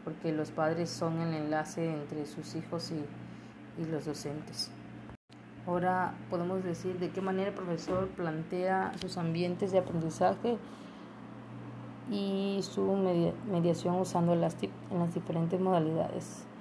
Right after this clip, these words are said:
eh, virtuales. Y, pues, voy a comenzar dando un claro ejemplo, que es este material de podcast, eh,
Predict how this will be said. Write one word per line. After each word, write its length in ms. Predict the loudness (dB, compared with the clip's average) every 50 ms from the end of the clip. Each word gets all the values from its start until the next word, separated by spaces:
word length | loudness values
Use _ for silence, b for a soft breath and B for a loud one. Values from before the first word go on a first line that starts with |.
| B B B B B B B B B B -2
eh, 380 | 2 4 6 6 6 4 4 2 0 0
virtuales. 600 | -2 -2 0 4 6 8 8 6 4 2 -2 -6 -10 -12 -12 -12 -12 -8 -4 0
Y, 600 | 2 4 6 6 6 6 6 6 4 4 2 0 -2 -2 -2
pues, 180 | -2 -2 0 -2 -2 2
voy 180 | 4 6 8 8
a 100 | 8 6
comenzar 380 | 6 4 4 6 6 6 6
dando 320 | 6 6 6 6 6 6 6
un 140 | 6 4
claro 240 | 6 8 8 8 8
ejemplo, 500 | 6 4 2 2 2 2 4 4 2 4
que 100 | 2 0
es 120 | 0 2 0
este 560 | -2 -2 -2 -2 0 2 2 2 2 2 0 -2 B B B B B B B -8 -2
material 520 | 0 2 2 2 2 4 4 4 4 4 4
de 80 | 2
podcast, 600 | 2 2 2 0 0 -4 -2 4 6 6 6 6 2 -2 -10 -10 -4
eh, 500 | 0 2 4 4 4 4 4 2 2 0